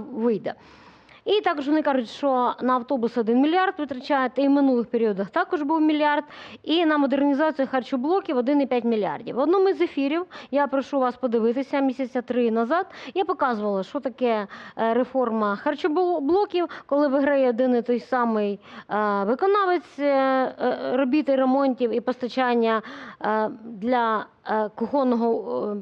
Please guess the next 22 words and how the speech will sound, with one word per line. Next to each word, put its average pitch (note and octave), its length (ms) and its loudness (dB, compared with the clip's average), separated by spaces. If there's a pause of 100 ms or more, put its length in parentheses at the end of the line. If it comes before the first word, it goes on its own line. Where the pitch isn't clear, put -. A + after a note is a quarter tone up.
(140)
е, - 80 -20
пр-, B3 100 0
пр-, A3+ 220 -8
прин-, B3 320 0
принадля-, B3+ 640 0
принадляддя B3 640 0
для A3+ 260 -2
харчових A#3 440 -4
блоків, B3+ 440 -2 (240)
в - 40 -6
якої B3+ 520 2 (100)
працює A#3 480 0 (140)
один, G3+ 520 0 (400)
е, F#3+ 100 -4
працівник, G4 680 0
і C#4 100 0
яка D#4+ 400 2
всю C#4+ 240 0
Україну C#4+ 460 2
покриває B3 540 0
своїми A#3 260 0
постачаннями. G#3 640 -8